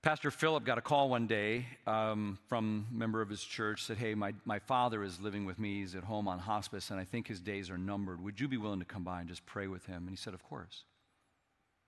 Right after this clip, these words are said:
He gets to the house, and she leads him to a back, musty bedroom where he's propped up in a bed, and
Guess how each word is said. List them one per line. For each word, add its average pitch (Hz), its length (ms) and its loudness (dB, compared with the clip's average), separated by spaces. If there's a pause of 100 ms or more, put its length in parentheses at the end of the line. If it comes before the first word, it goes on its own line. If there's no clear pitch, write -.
(460)
He 139 100 2
gets 156 200 2
to 147 60 4
the 117 100 2
house, 131 380 6
and 107 120 0
she 120 200 2
leads 120 220 2
him 120 120 0
to 120 120 0
a 104 60 2
back, 110 400 0
musty 110 500 0
bedroom 104 540 -2
where 98 140 -2
he's 101 140 -6
propped - 380 -4
up 104 180 -8
in 98 120 -4
a - 20 -2
bed, 92 440 -2
and 80 200 -6